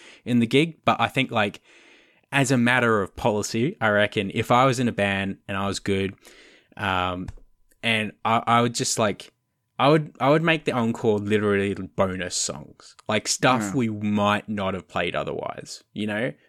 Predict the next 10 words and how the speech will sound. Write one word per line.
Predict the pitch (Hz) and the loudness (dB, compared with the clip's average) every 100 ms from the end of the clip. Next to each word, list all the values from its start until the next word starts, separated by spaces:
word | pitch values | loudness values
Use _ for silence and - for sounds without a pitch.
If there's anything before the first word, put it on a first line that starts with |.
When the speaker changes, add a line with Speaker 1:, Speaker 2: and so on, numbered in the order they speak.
| - | -2
Speaker 1:
But | 131 | 0
We | 131 147 170 | 4 4 6
Will | 160 | 4
Rock | 123 123 - 127 | 4 2 2 0
You | 113 | 0
and | 107 | 2
We're | 104 | 0
the | 98 | 0
Champions | - 98 95 - 92 98 - - | -4 -4 -6 -6 -8 -8 -8 -6
are, | 95 95 92 92 | -2 0 0 -2